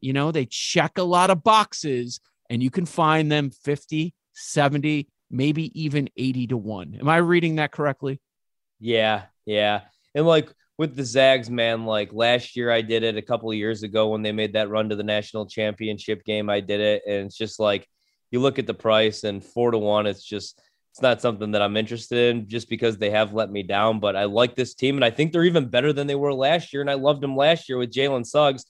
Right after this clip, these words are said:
Speaker 2: Drew Timme, Drew, I mean, Drew Timme is great. Chet Holmgren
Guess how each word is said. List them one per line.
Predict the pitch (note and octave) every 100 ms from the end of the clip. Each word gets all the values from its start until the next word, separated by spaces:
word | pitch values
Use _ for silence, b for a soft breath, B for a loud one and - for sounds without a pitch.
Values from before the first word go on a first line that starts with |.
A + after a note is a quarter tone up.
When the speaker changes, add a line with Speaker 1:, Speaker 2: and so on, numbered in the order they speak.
| _ _ _ _
Speaker 2:
Drew | C3+ F3
Timme, | E3+ E3 E3+ F3 E3+ b b b _ _ C#3
Drew, | D#3+ D#3+
I |
mean, | D#3+
Drew | D#3 G#3+
Timme | - F3+ E3+ D#3 A#2 G#2 D#2 _
is | G2+ A#2+ A2+
great. | B2 C3 C3+ -
Chet | F3 C#3
Holmgren | D#3+ D#3+ D3 D#3 D3